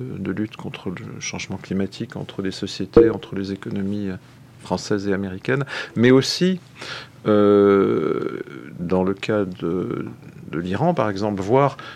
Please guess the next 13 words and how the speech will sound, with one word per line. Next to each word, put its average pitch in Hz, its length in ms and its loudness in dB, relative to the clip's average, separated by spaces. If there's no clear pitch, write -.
qu'en 107 160 -2
fait 147 220 0
nos 113 160 0
objectifs, 113 720 -4
euh, - 160 -10
derrière 117 400 6
le 110 140 0
différend 117 420 -2
sont 113 260 -4
les 107 100 -2
mêmes. 127 280 0
Par 92 140 -12
exemple, 104 400 -6